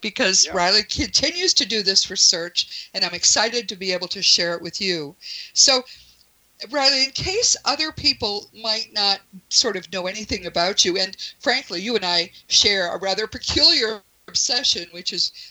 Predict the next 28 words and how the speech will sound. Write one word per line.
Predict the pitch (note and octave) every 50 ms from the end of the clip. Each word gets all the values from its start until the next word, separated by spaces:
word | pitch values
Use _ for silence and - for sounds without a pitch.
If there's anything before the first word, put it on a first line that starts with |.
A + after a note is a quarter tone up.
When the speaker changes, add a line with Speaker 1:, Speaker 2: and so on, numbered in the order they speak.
| _ -
Speaker 1:
this | G#3 - -
obsession | F#3+ - - - F#3 F#3+ - - G3+ E3+
we | E3+
have | G#3+ G3+ E3 D#3+
with | F3 E3+
the | E3+ E3
afterlife. | E3 E3 F#3 - - F#3+ E3 D#3 D3+ E3 - - - - - - - - _
Can | - D#4+ C#4+
you | C#4+
tell | D4 - F#4 G#4+ B4
us | C5 - F4+
a | C4
little | A#3 C#4 E4 D4+
about | - - B3+ B3+ B3 -
your | - A#3+ A3+
past | - G#3 F#3 F3+ G3 A3 C#4 G4 - - -
and | B3 G#3+ G#3 G3+ G3+
how | G3 F#3 A#3 A3
you | A3 A#3 B3
got | - A3+ G#3 -
started? | - - - F3 E3+ E3+ E3+ G3 A#3 C#4 - - - _ _ _ _ _ _ _ _ _ _ _ _ - - - - - - - - - - - - - - - - -
Speaker 2:
Um, | D#4+ F4 F#4 - F4+ E4+ - _ _
<clears throat> | - - C#3 C3+ - - - - - _ _ -
I | D#3+ F3+
was | G3 F#3+ G3+
a | G3
professional | - A3 - - F#3+ F#3 - F#3 F#3 F3
musician | F3 D#3+ D#3+ D#3+ C#3 - C3+ B2 A#2+